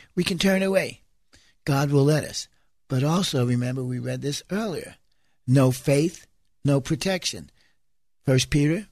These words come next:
chapter, uh, one, verse five. "This inheritance is kept in heaven for you, who through faith are shielded, protected by God's power." Who through faith.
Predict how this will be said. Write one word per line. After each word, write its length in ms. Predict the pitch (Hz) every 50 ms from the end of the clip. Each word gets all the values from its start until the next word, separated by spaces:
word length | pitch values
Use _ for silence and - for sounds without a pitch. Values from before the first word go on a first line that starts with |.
| _ _ _ _
chapter, 480 | - 127 120 117 117 - 131 131 131 127
uh, 280 | - 123 120 117 117 117
one, 300 | 120 131 143 156 170 170
verse 320 | 143 135 127 127 127 -
five. 520 | - - - 131 135 143 156 160 165 143 139
"This 320 | 180 208 247 262 - - -
inheritance 720 | - 185 190 185 185 185 190 202 202 190 190 202 196 - -
is 120 | 156 127
kept 400 | - - 208 196 202 202 - - 151
in 120 | 147 139
heaven 320 | 147 180 190 170 185 185
for 320 | 165 - - 180 175 180 180
you, 200 | 185 185 185 - - - - _ _ _ _
who 440 | - 190 190 196 196 196 202 196 - - _ _ - - -
through 420 | 175 180 180 180 180 180 185 185 - - -
faith 760 | - - - - - - 196 196 196 180 139 110 - - - - - _ _ _ _ _
are 160 | - 131 135 127
shielded, 680 | - - - 180 175 175 160 156 131 113 104 101 - - _ _ _ _ _ _ _ _ _ _ _
protected 720 | - 127 123 - - - 190 170 - - - - - - _ _ _ _ _ _
by 200 | - 135 131 127
God's 340 | 123 139 135 127 131 123 -
power." 400 | - 147 135 123 - 98 - - - _ _ _ _
Who 400 | - 165 170 165 160 165 165 - - _ _ _ _ _ -
through 360 | 156 156 156 151 151 151 - -
faith. 520 | - - - - - 147 139 120 110 -